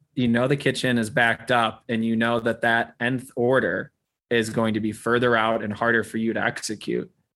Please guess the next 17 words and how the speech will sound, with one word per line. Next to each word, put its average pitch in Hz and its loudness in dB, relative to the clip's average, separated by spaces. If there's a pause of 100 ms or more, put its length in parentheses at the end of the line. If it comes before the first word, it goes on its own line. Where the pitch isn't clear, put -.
(340)
continue 127 2
to 120 0
charge 120 0
more 117 -2 (460)
until 123 2
you've 127 2
reached 127 -2
a 117 -2
point 147 0
where, 117 2 (120)
"No, 156 2
I'm 120 0
not 139 0
gonna 117 -4
pay 113 -2
this 107 -6
much." - -8